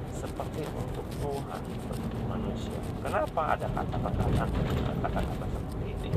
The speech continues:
Saudaraku yang dikasihi Tuhan, kalau kita melihat bahwa ketika kita melihat orang melakukan aktivitas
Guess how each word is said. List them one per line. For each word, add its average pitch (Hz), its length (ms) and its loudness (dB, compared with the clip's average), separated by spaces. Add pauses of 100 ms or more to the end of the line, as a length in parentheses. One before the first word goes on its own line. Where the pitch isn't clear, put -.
(340)
Saudaraku 151 420 2
yang - 140 -2
dikasihi - 400 -2
Tuhan, 120 300 -2 (180)
kalau 113 180 2
kita 113 220 -2 (100)
melihat - 400 -2 (140)
bahwa - 280 2 (120)
ketika - 320 2
kita 143 220 -2 (180)
melihat 123 460 2 (440)
orang 131 320 4
melakukan - 480 2
aktivitas - 580 0